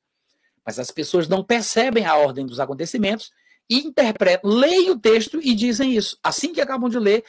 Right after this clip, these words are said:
quando vão falar sobre o texto que leram, dizem, "Então o anticristo se revelará e causará uma grande apostasia no mundo." Mas não é isso que o texto está falando. Ele não está falando sobre uma suposta apostasia no sentido religioso, né,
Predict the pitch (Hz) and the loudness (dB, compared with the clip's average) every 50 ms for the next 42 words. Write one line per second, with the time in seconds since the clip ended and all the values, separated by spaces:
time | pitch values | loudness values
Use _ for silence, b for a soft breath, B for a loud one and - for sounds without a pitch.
0 | B B B 180 175 170 151 139 202 254 262 - 277 254 220 185 190 202 233 240 | B B B -6 -4 -4 -2 0 2 2 2 0 0 2 4 4 4 2 0 -2
1 | - - - - - 208 233 196 190 196 226 247 233 - - 320 269 220 190 190 | -6 -10 -4 2 2 4 4 4 4 4 2 0 0 -2 -4 -2 2 2 2 2
2 | 208 233 - b b b b b 131 151 151 127 104 120 120 - - 151 143 - | 0 -2 -6 b b b b b -4 -2 -2 -2 -4 -6 -12 -12 -12 -14 -10 -6
3 | - 165 180 185 180 180 170 - 165 170 170 156 - 165 147 151 156 160 160 156 | -4 -2 -2 -2 -4 -6 -8 -10 -10 -10 -10 -8 -8 -6 -6 -4 -2 -2 0 0
4 | 143 143 156 156 - - 165 156 143 165 165 147 143 147 156 151 131 139 143 151 | 0 0 -2 -2 -2 0 0 0 0 0 0 0 0 0 -2 -2 -4 -4 -4 -4
5 | 143 143 139 - 147 143 - 156 147 135 147 160 170 185 170 143 135 123 - b | -4 -2 -2 -2 -2 -2 -2 -4 -4 -4 -4 -6 -6 -6 -6 -8 -8 -10 -12 b
6 | b b b b b b 139 - 117 - 151 160 170 170 160 196 269 247 - - | b b b b b b -8 -8 -6 -6 -4 -4 -2 -2 -2 -2 -2 -2 -4 -4
7 | 165 165 139 143 - 135 110 - - 127 - - 120 117 - 113 113 110 101 101 | -4 -6 -6 -4 -4 -6 -6 -6 -10 -12 -10 -8 -8 -6 -6 -6 -6 -8 -8 -12
8 | - _ B B B B B B 135 147 151 151 - - 175 156 147 139 143 156 | -16 _ B B B B B B -2 -2 -2 -2 -2 -2 -2 -2 -2 -2 -2 -2
9 | 160 156 - 165 147 147 147 151 - - 143 - - 143 143 139 - - 135 - | -4 -2 0 0 0 0 -2 -6 -6 -6 -6 -4 0 0 0 0 0 -4 -6 -6
10 | - - - 143 - 139 143 - - - 120 113 104 110 170 220 226 180 135 143 | -8 -12 -14 -4 0 0 0 0 0 -4 -4 -4 -4 -2 0 0 2 2 0 0
11 | 139 - 151 139 - 139 127 127 113 127 120 123 113 110 123 147 208 220 180 151 | -4 -4 -6 -6 -6 -6 -6 -4 -4 -4 -4 -4 -4 -2 2 4 6 4 4 2
12 | 143 143 170 190 | -2 -4 -4 -4